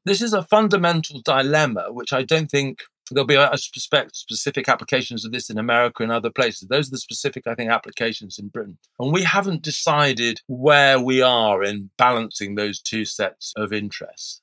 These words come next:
And at a sort of more fundamental level, a philosophical level, we have an ever-increasing size of state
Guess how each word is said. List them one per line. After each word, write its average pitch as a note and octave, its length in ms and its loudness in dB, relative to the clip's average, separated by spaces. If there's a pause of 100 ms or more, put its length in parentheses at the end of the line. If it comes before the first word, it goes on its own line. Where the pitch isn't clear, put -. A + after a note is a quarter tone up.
(140)
And B2 400 0 (220)
at C3+ 120 2
a C#3 160 0
sort C#3 200 -2
of A#2+ 80 -10
more C3 340 2 (200)
fundamental C#3 680 0
level, G#2 300 -2
a G#2+ 100 -6 (300)
philosophical B2+ 680 -6
level, F2 360 -14 (640)
we D3 80 2
have E3+ 140 4
an D3+ 160 2
ever-increasing C#3+ 960 -2
size A#2 460 -4
of G2+ 100 -12
state - 600 -8